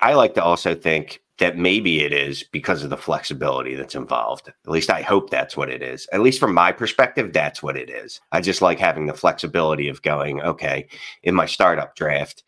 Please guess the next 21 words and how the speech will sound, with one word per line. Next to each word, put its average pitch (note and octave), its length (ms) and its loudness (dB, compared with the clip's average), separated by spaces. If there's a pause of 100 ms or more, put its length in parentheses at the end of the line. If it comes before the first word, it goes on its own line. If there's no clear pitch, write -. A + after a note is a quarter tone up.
I F2+ 80 2
might E2+ 280 0
build D#2+ 300 2
this E2+ 340 0
way C2+ 320 0
where D2+ 320 0
I D#2 120 0
leave D#2 220 -2
the D#2+ 80 0
wide D2+ 240 2
receivers D#2+ 440 0
a D#2+ 60 0
little D#2 260 0
light C#2 340 0 (140)
and D2 80 -6
I C#2 80 -6
take D#2+ 240 -4
one E2 340 2
monster D#2 380 0
quarterback, C#2+ 640 -2 (340)
but F2 240 2